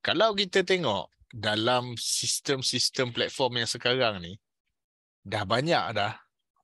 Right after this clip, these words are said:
uh, order dia canggih. Dia,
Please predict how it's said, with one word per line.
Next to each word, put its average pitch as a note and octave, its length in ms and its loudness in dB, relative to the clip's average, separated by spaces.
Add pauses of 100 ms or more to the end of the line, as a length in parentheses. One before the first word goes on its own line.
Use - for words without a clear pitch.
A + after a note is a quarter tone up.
uh, F#2+ 380 2
order D#3 560 4
dia B2 260 4 (220)
canggih. G#2+ 360 -2 (960)
Dia, A#2+ 400 2